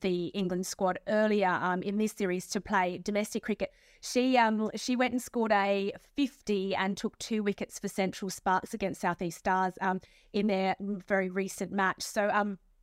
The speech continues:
she's apparently pretty pumped up about her performance with the bat, no less. Um, but yeah, she's back and, and sort of making her way back, and she is there as an option. But I think they'll definitely,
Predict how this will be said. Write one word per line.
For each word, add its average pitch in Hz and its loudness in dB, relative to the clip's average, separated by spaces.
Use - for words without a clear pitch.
she's 247 2
apparently 254 2
pretty 240 0
pumped 220 -2
up 220 4
about 208 2
her 208 -2
performance 214 -4
with 214 -2
the 214 -6
bat, 240 6
no 202 0
less. 202 -4
Um, 226 4
but 226 -2
yeah, 196 2
she's 247 0
back 208 2
and, 208 0
and 208 -2
sort 208 -8
of 185 -6
making 208 -2
her 202 0
way 196 0
back, 185 0
and 202 0
she 226 -6
is 277 0
there 233 4
as 220 0
an 214 -2
option. - -4
But 214 2
I 208 2
think 254 -2
they'll 226 4
definitely, 233 2